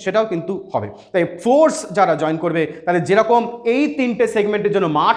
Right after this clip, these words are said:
লাগবে, তার সঙ্গে সঙ্গে ফিজিক্যাল মেজারমেন্টও কিন্তু লাগবে। তাই সেই কারণে তৈরি থাকো, খুব তাড়াতাড়ি হয়তো রিক্রুটমেন্ট আসতে চলেছে। তাই নিজেদেরকে সেই অনুযায়ী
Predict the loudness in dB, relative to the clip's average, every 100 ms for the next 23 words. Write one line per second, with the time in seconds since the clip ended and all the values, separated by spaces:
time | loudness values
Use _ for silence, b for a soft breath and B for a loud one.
0 | 2 0 2 -2 -4 -4 -2 -2 -4 -2
1 | 0 0 0 -4 -2 0 2 2 2 2
2 | 2 0 -2 -4 -4 -4 -4 -6 -14 -14
3 | -16 -20 _ -8 0 2 4 2 0 -4
4 | 0 4 4 4 2 4 2 0 -4 -4
5 | 0 0 2 0 0 0 0 -2 -2 -4
6 | -2 -2 -2 -2 -2 -2 0 0 0 0
7 | -6 B -2 0 2 4 2 2 0 2
8 | 2 2 0